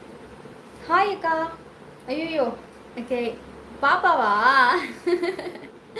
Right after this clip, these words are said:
என்ன ஸ்பெஷல்மா இன்னைக்கு? நான் வந்து சாதம், தக்காளி சாதம் தான் காலையில செஞ்சிருந்தேன்.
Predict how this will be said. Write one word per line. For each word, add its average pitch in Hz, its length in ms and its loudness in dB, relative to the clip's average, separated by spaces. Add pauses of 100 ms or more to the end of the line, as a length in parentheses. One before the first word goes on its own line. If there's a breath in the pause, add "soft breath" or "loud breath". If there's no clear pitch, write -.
(360 loud breath)
என்ன 294 220 -2
ஸ்பெஷல்மா 254 480 -2
இன்னைக்கு? 240 360 -6
நான் 247 220 -4
வந்து 262 200 -4
சாதம், 233 500 -2
தக்காளி 240 280 -6
சாதம் 240 220 -6
தான் 226 160 -8
காலையில 214 300 -6
செஞ்சிருந்தேன். 220 480 -8